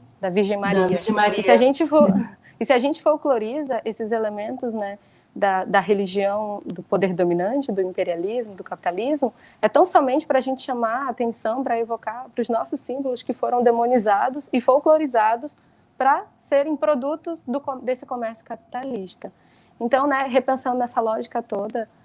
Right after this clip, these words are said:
Speaker 1: né, é, é, a gente só pede, a gente pede também e, e age nesse sentido de que,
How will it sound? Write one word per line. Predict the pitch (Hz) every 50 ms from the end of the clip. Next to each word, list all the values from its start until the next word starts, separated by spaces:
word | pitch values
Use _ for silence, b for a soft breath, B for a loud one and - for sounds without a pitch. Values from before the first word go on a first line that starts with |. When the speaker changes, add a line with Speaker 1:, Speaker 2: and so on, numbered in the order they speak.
| b b b _
Speaker 1:
né, | - 202 196 190 190 190 196 -
é, | - 196 190 185 185 185 185 180 180 - -
é, | - 185 185 180 - -
a | - 185
gente | 180 208 202
só | - - - - 220
pede, | 226 - 208 190 196 202 202 202 220 233 - _ _ _
a | 185
gente | 170 220 214 -
pede | _ - 196 202 233 220 233
também | - 208 185 180 185 196 226 240 -
e, | - 202 190 190 - -
e | 202
age | 185 180 185 202 233 214 226 247
nesse | 220 208 202 - 208 202
sentido | - 208 202 196 - 196 196 196 226
de | 190 190 202
que, | - - 208 196